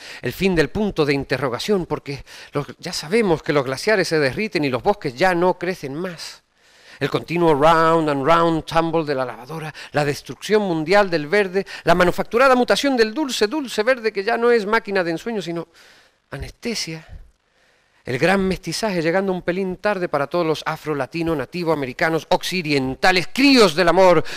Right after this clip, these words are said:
con una madre europea y un padre de quién sabe dónde. Tenemos el dedo sobre el botón equivocado,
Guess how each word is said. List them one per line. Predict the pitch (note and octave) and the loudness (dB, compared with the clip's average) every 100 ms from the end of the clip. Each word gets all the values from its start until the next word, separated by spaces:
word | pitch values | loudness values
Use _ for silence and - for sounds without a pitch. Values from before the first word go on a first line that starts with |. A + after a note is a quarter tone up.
| - | -4
con | E3 | 2
una | F3+ F3+ | 4 6
madre | G#3+ F#3+ | 6 4
europea | F3+ E3 - G3+ F#3+ | 2 0 2 4 4
y | |
un | F#3+ F3+ | 2 0
padre | - G3+ E3+ | 4 4 4
de | D#3+ D#3 | -2 -2
quién | F#3 F#3+ E3+ D3+ C3 | 2 2 2 0 -2
sabe | - C#3+ | -4 -4
dónde. | C3+ D#3 C3+ B2+ A2+ _ _ _ _ _ _ _ _ | -2 -2 -2 -6 -12 _ _ _ _ _ _ _ _
Tenemos | - C#3+ C#3+ | -4 0 0
el | C3+ | 0
dedo | C3 F3 | 2 2
sobre | D#3 - D3 | 2 -4 -10
el | |
botón | C#3+ - - | -8 -6 -6
equivocado, | - D#3 D3+ G3+ E3 | -8 -8 -6 -6 -6